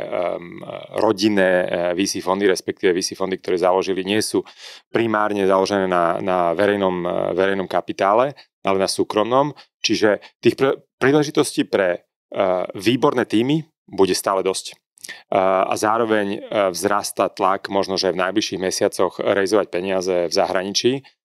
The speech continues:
ale to všetko môže byť úplne inak o dvanásť mesiacov, kedy, e, tri, možno viac nových fondov, e, vznikne aj teraz prispením verejného kapitálu a ten príbeh môže byť úplne iný, ako je, povedzme, e, v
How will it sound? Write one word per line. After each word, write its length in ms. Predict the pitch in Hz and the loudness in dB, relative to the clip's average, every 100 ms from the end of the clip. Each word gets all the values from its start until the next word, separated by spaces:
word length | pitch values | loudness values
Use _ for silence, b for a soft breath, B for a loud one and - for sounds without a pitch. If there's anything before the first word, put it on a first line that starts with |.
| _ _ - - | _ _ -8 -4
ale 480 | 98 104 101 101 | -2 0 2 2
to 160 | 101 131 | 2 0
všetko 400 | - 127 127 117 | 0 -4 0 0
môže 240 | 107 107 | 2 2
byť 160 | 110 101 | 4 4
úplne 400 | 107 104 107 95 | 4 4 0 0
inak 240 | 95 92 | 0 0
o 80 | 92 | 0
dvanásť 300 | 90 101 90 | 0 0 -2
mesiacov, 580 | 90 - 98 - 101 95 | -4 -2 -2 0 0 0
kedy, 460 | - 95 95 95 92 | 0 0 0 -2 -6
e, 420 | - _ - 98 92 90 90 90 90 92 110 107 | -10 _ -4 0 2 2 2 2 2 2 -2 -6
tri, 320 | 92 101 107 101 | -2 0 2 0
možno 240 | 98 95 | 0 0
viac 240 | 90 101 95 | 2 2 2
nových 240 | 101 92 - | 0 0 0
fondov, 480 | 104 98 92 92 b b b - | 0 4 4 2 b b b 0
e, 80 | 101 92 90 87 87 98 | 2 2 2 2 2 0
vznikne 480 | 87 98 117 - 104 | 0 0 0 0 0
aj 160 | 92 | 0
teraz 240 | - 92 - | 0 -2 0
prispením 640 | 98 - 107 98 95 87 | -2 0 -2 -2 -6 -8
verejného 480 | 107 87 98 98 92 90 | -4 -2 0 -2 -2 -2
kapitálu 640 | 95 107 113 110 117 123 b b b | -4 -4 -4 2 4 4 b b b
a 160 | - 95 | -8 -6
ten 220 | - 92 | -4 -2
príbeh 340 | 95 98 95 85 | 2 2 0 -2
môže 160 | 87 | -4
byť 120 | 87 90 | -2 -2
úplne 320 | - 92 90 | 0 0 0
iný, 140 | 92 82 | 0 0
ako 220 | - 85 | 0 -2
je, 40 | - | 0
povedzme, 400 | 87 85 90 87 | 0 0 0 -4
e, 20 | 92 b _ - 87 85 85 82 92 98 | -4 b _ -4 0 0 -2 -2 -2 -4
v 100 | 87 | -4